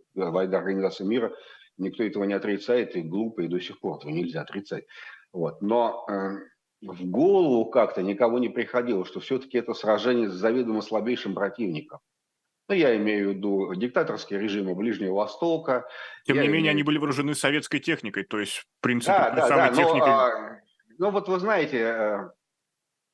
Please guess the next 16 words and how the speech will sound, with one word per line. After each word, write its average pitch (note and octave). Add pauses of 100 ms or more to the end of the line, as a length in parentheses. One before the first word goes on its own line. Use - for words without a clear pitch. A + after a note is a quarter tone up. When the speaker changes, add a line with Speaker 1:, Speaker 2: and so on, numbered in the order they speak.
(1120)
Speaker 1:
э, G2 (800)
великая, G#2+ (1600)
э, A2+
великий A#2
историк F2+
по G2
истории G2
древнего G2+
Ирана, D3+
э, G2+
Роза, F#2
<laughs> -
которая A2
мне G2+
преподавала, G#2+
она C#3